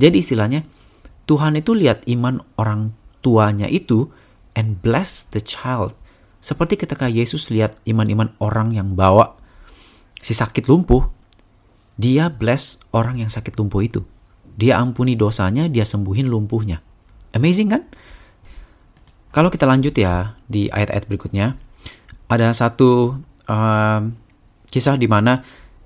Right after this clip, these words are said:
Yesus itu dibilang, eh, dia itu menghujat Allah atau blasfemi. Kenapa begitu? Karena mereka atau si ahli-ahli Taurat itu, eh, tahu kalau mengampuni dosa itu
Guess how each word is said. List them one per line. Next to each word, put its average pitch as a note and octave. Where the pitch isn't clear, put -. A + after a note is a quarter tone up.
Yesus A#2
itu D3
dibilang, A2+
eh, G2+
dia G2
itu B2+
menghujat G#2
Allah G2+
atau G#2
blasfemi. F#2+
Kenapa D#3
begitu? G#2+
Karena F#3+
mereka A#2+
atau G#2
si G#2
ahli-ahli G2
Taurat F#2+
itu, E3
eh, G2
tahu G#2
kalau G2+
mengampuni G#2
dosa G2
itu A#2+